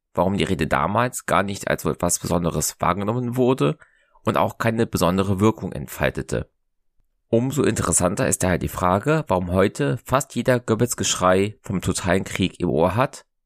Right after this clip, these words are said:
und warum diese Rede heute viel bekannter ist als zum Ende des Zweiten Weltkriegs. In den Shownotes gibt es wie gewohnt Hinweise, wie ihr mir Fragen, Kommentare, Feedback und Bewertungen zukommen lassen könnt. Ebenso findet ihr dort eine stets aktuell gehaltene Liste inhaltlich verknüpfter Folgen.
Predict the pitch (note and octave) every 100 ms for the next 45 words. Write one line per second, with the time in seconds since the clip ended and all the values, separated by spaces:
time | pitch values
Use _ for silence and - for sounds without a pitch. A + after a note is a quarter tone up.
0 | _ - F#2 F2+ F#2+ F2 E2 E2 F#2+ F#2
1 | F#2 - F#2+ - - A#2+ D3+ A2 G#2 F#2+
2 | - G2 - - F2+ - - - F2+ G2
3 | G#2 - E2+ B1+ F#2+ C#2+ - - - -
4 | - - _ _ _ _ _ _ _ _
5 | G2+ G2 F2+ G#2 G2+ B2 D#3 - - -
6 | - - - D2 C2+ - G2 A2 A#2+ B2+
7 | B2 C3+ C#3 - G2 F2+ C2 - G#2 A2
8 | C3 D#3 - _ - F2+ - F2+ G#2+ B2+
9 | C3 C#3 _ _ - B2+ A#2+ A#2+ A#2 -
10 | - A#2+ A#2 A2 E2 D2 - - - C2+
11 | C#2 - - - - - _ _ _ _
12 | _ _ - G2+ A#2+ C#3 D#3+ - G#2 C#3
13 | B1+ - G2+ B2+ - F#2+ E2 B2+ B2+ -
14 | - - F2 A2+ G2 D2+ - D#2+ G2 -
15 | A#2 A2+ - - A2 G#2 G2+ G#2+ - -
16 | - - - F2 - F#2+ F2 -